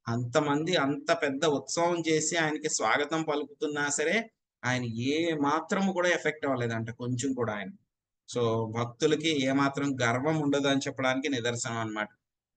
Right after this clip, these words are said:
So ఎలా అయితే కనుక ఒక చెట్టు ఉందనుకోండి, చెట్టు బాగా పళ్ళతోటి నిండిపోయి ఉందనుకోండి, ఆ చెట్టు ఎలా ఉంటుంది ఎప్పుడు కూడాను? కిందకి వంగి ఉంటుంది. మామిడి చెట్టు చూస్తాం, మామిడి పళ్ళు బాగా ఉన్నాయనుకోండి, ఏమవుతుంది?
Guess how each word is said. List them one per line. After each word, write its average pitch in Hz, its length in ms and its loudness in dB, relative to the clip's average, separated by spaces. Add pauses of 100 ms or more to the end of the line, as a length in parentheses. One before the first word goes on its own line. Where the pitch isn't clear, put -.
(180)
So 139 100 6
ఎలా 127 220 4
అయితే 147 320 2
కనుక 147 580 2
ఒక 139 260 -2
చెట్టు 143 220 -2
ఉందనుకోండి, 117 560 -2 (100)
చెట్టు 127 200 -8
బాగా 131 520 2
పళ్ళతోటి 151 960 0 (280)
నిండిపోయి 175 480 0
ఉందనుకోండి, 127 500 0
ఆ 117 80 -2 (120)
చెట్టు 143 180 0
ఎలా 165 160 4
ఉంటుంది 180 340 2
ఎప్పుడు 165 220 -2
కూడాను? 170 460 0 (440)
కిందకి 226 360 2
వంగి 220 300 4
ఉంటుంది. 170 400 0 (1000)
మామిడి 143 320 4
చెట్టు 165 280 -2
చూస్తాం, 156 320 0
మామిడి 143 280 2
పళ్ళు 156 200 2
బాగా 151 460 2
ఉన్నాయనుకోండి, 156 680 2
ఏమవుతుంది? 170 680 0